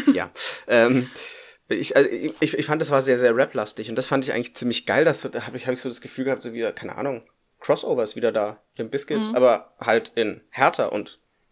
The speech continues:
Speaker 1: deswegen auch, finde ich, ist auch eigentlich ganz geil. Das hab ich, wer sich der, der Thematik interessiert, äh, habe ich, kann ich meine Review damals zu dem Thema, beziehungsweise es war dann am Ende eher eine Kolumne, weil ich dann sehr weit ausgeschwiffen, schwoffen,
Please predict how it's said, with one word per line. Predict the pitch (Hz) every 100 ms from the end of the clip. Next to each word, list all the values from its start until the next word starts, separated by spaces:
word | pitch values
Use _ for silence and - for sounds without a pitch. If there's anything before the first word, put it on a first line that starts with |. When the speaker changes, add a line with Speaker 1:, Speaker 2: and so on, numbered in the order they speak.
| _ _
Speaker 1:
deswegen | 123 - 107
auch, | - 101 -
finde | - 120 120
ich, | 123
ist | 120
auch | - -
eigentlich | - 110
ganz | - 101
geil. | - 113 139 - - -
Das |
hab | 135 151
ich, | 139 - - - - - - - _ - - -
wer | 127
sich | 135 139 - -
der, | 139 135
der | 131 123
Thematik | 135 123 156 139 -
interessiert, | - 123 - - 139 127 - -
äh, | 110 113 107 110 _ _ _
habe | - 113 113
ich, | 98 107 - _ _ _ _
kann | 131 113
ich | 113
meine | 113 107 107
Review | 139 262 269
damals | 226 113 101 -
zu | 120
dem | 117
Thema, | - 113 110
beziehungsweise | 107 113 131 123 120
es | 113
war | 117
dann | 113
am | 113
Ende | 117 120
eher | - 110
eine | 110 110 110
Kolumne, | - 117 131 127
weil | 107
ich | 104
dann | 101 -
sehr | 110 127 151 - _
weit | 104 101
ausgeschwiffen, | - 110 - - - 117 113 117
schwoffen, | - 113 104 110